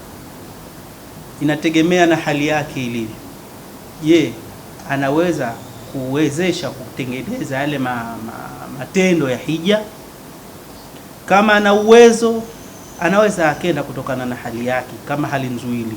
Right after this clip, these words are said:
Lakini kama hawezi, basi inabidi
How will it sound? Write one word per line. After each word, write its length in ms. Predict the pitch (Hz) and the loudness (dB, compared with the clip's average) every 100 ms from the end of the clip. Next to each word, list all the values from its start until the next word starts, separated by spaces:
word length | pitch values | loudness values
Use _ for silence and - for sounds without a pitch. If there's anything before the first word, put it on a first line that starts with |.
| - - - - - - - | -12 -16 -18 -18 -16 -12 -8
Lakini 240 | 139 175 | -4 -2
kama 300 | 180 196 190 | 2 2 4
hawezi, 720 | 180 185 214 214 190 208 202 165 | 4 4 4 4 2 -6 -8 -2
basi 340 | 156 160 165 | 0 0 0
inabidi 680 | 143 135 139 175 160 180 | -2 -2 -2 -2 -2 -2